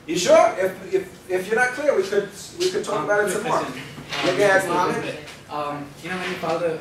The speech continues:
Speaker 2: the, the tax return, right? And sometimes you get the refund, uh, oral. Is that, would that be considered tax refund?
Speaker 1: If you get the refund
Speaker 2: From, um, the state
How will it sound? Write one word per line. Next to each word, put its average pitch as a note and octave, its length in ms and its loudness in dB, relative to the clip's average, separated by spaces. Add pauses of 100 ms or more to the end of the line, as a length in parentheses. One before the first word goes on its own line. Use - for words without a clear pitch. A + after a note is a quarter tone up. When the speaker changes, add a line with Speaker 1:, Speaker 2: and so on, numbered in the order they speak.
Speaker 2:
the, C3 320 -6
the - 400 -16
tax - 240 -8
return, C3+ 280 -12
right? - 160 -8 (400)
And C3 200 -10
sometimes D3 420 -10
you C#3 60 -12
get C3+ 120 -6
the C3 120 -8
refund, C3 400 -10 (640)
uh, B2 260 -10 (280)
oral. B2 380 -6 (440)
Is C3 140 -12 (120)
that, B2+ 260 -8
would C3+ 140 -14
that - 160 -8
be E3 60 -6
considered D#3 380 -8
tax - 280 -8
refund? E3 400 -10 (720)
Speaker 1:
If E3+ 220 0
you F#3 80 0
get G3+ 260 6
the G3+ 100 6
refund F#3 680 0 (320)
Speaker 2:
From, C#3 500 -4 (160)
um, B2+ 360 -6 (520)
the - 80 -18
state D3+ 460 -8